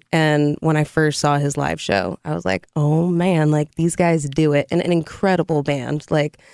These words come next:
and there's seven of 'em up there. And to have seven guys up there, you know,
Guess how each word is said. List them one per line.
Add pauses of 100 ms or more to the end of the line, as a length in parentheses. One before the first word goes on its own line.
(320)
and
there's
seven
of
'em
up
there.
And
to
have
seven
guys
up
there,
you
know,